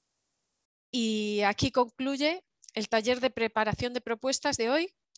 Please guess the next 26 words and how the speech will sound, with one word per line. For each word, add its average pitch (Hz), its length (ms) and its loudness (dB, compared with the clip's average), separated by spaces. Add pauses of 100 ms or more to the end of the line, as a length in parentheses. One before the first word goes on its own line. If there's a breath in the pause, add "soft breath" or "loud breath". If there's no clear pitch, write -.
que - 80 -6
esperamos 208 460 0
que 226 100 0
haya 202 160 0
sido 214 300 0
de 202 80 0
vuestro 202 280 -6
interés 214 600 0 (500 loud breath)
y 247 80 -2
os 233 140 2
hayamos 226 380 -2
ayudado 220 600 -2 (520)
en 208 120 -2
la 196 80 -2
aclaración 190 480 -6
de 190 80 -14
vuestras 202 380 -10
dudas. 240 500 -8 (720 loud breath)
Agradecer 226 560 2
a 311 60 4
los 302 180 0
ponentes 294 440 -2
y 294 60 -2
colaboradores 220 880 0
su 240 140 -6
participación 214 1080 -4